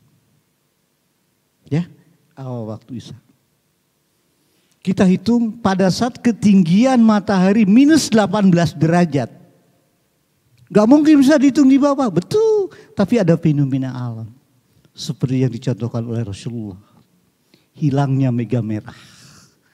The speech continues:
Betul, Pak? Secara astronomis, sebetulnya ada yang disebut sebagai, eh, twilight. Twilight itu senja, Pak.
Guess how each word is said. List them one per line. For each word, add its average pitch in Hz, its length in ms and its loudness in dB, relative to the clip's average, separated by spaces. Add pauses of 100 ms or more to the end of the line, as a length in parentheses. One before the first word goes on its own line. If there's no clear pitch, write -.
(260)
Betul, 165 320 -2
Pak? 117 160 -6 (840)
Secara 302 480 0
astronomis, 208 880 0 (560)
sebetulnya 240 840 2 (580)
ada 196 240 2
yang 226 240 4
disebut 214 400 2
sebagai, 196 800 0
eh, 170 260 -4 (140)
twilight. 160 800 -2 (760)
Twilight 147 320 0
itu 180 80 -4
senja, 160 320 -2
Pak. - 220 -16